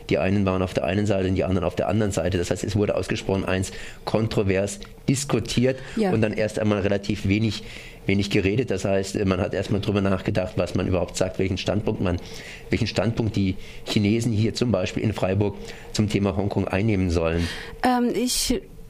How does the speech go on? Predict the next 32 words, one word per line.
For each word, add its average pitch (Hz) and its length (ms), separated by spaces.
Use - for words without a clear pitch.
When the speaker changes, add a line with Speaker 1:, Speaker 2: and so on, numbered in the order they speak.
Speaker 2:
hab 269 160
gar 220 140
nicht 233 220
von 220 240
Chinesen 214 320
in 208 80
Freiburg, 196 540
äh, - 120
gesprochen. 170 640
Ich - 160
meinte 214 400
meine 185 440
Kommilitonen 196 840
von 190 160
meiner 190 280
Uni. 254 340
Also 196 320
wir 190 120
haben 190 120
zusammen 190 320
studiert 202 560
und 196 180
das, 190 180
wir 196 180
haben 208 140
ja 202 140
so 190 120
eine, 165 380
so - 140
eine, 180 260
Sie 185 160
wissen, 185 200